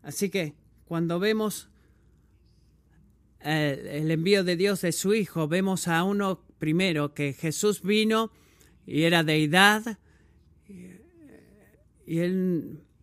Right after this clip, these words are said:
no dejó su, su divinidad detrás cuando descendió del cielo. No, Él vino completamente Dios a la tierra. Descendió como completamente Dios, pero también, si seguimos al siguiente versículo,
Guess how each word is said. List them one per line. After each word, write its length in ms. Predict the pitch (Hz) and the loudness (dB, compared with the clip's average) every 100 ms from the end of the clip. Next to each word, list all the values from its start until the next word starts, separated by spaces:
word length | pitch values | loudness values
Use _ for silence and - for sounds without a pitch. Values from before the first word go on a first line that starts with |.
| - | -4
no 160 | 170 190 | 2 4
dejó 300 | 190 220 220 | 4 2 0
su, 560 | - 170 156 143 135 - | 2 2 2 2 -2 -12
su 360 | - - 156 | -16 -6 -2
divinidad 520 | 151 156 160 170 196 175 | 2 4 4 4 2 2
detrás 880 | 160 147 202 208 151 113 - - - | -2 -2 2 2 2 -2 -8 -14 -8
cuando 320 | 151 143 147 | -4 -2 0
descendió 420 | 143 143 151 165 | -2 -2 0 0
del 140 | 156 147 | 0 -2
cielo. 340 | - 139 135 | -2 -2 -2
No, 240 | 180 220 185 | 0 0 0
Él 100 | 185 | 0
vino 280 | 220 196 | -2 -2
completamente 720 | 165 165 190 196 190 185 160 151 | -2 -2 -2 -2 -2 -2 -4 -4
Dios 320 | 185 170 139 | -4 -6 -6
a 60 | |
la 120 | 120 117 | -8 -8
tierra. 400 | 113 110 110 110 | -10 -10 -10 -8
Descendió 500 | 135 131 143 156 180 | -8 -4 -2 -2 -2
como 220 | 160 143 | -2 -2
completamente 680 | 139 143 156 156 156 147 147 | -4 -4 -2 0 0 0 2
Dios, 280 | 202 185 - | 2 0 -2
pero 180 | 139 131 | -6 -4
también, 400 | 147 180 208 165 | 0 2 2 0
si 160 | 156 | -4
seguimos 480 | 143 147 165 160 151 | -4 -2 -2 -4 -6
al 100 | 135 | -6
siguiente 400 | 147 151 170 170 | -4 -4 -4 -4
versículo, 760 | 156 160 170 143 - 131 135 | -6 -6 -6 -6 -6 -8 -8